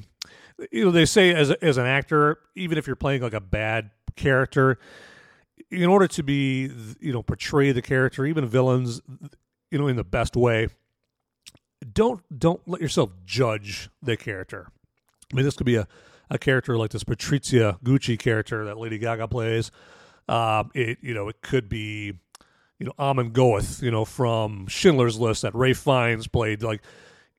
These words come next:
you know, Hannibal Lecter. I mean, just truly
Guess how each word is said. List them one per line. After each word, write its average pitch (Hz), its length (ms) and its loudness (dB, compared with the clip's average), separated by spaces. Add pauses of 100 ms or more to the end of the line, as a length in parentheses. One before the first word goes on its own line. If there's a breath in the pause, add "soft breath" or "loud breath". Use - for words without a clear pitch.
(120)
you - 100 -20
know, 127 120 -2
Hannibal 165 460 4
Lecter. 120 480 -4
I - 40 -10
mean, 117 140 -8
just - 220 -6 (200 soft breath)
truly 202 720 0